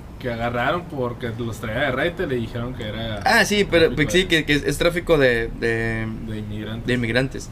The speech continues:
Speaker 2: Este, no, güey, e-, es-, está muy denso, güey, ese cotorreo de la, de la, de la migración, güey, de haitianos, güey.
Speaker 1: No, no he sabido, güey.
Speaker 2: Eh, hay, hay una, hay, hay una imagen que está circulando mucho en internet, güey, que es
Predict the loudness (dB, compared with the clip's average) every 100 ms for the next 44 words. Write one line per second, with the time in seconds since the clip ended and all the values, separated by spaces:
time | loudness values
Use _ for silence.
0 | -12 -12 -12 0 2 2 2 4 2 0
1 | -12 -4 2 4 6 6 4 4 2 -2
2 | 2 6 6 6 4 2 2 2 2 0
3 | 0 2 4 4 4 2 2 4 4 4
4 | 4 4 2 2 2 2 2 4 4 4
5 | 2 0 2 -2 -2 -2 -4 -2 0 2
6 | 2 4 4 4 2 0 0 4 4 4
7 | 0 -8 -8 -6 -4 0 0 2 4 4
8 | 4 4 6 6 4 0 -2 -6 -6 -6
9 | -6 -6 -8 -8 -8 -8 -8 -10 -10 -2
10 | 0 2 2 2 0 2 2 2 0 0
11 | 0 0 2 2 2 2 0 0 0 2
12 | 0 2 0 0 -2 2 2 2 -2